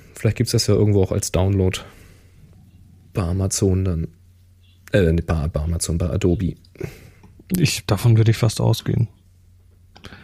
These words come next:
Speaker 1: Ah, hier, Chat sagt gerade, Lensflares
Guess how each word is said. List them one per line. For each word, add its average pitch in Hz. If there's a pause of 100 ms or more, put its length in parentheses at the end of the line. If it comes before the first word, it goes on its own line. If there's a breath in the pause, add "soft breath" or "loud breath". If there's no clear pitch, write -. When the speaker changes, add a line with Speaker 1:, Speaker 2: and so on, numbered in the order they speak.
(460 loud breath)
Speaker 1:
Ah, 160 (140)
hier, 98
Chat -
sagt 107
gerade, 95
Lensflares 95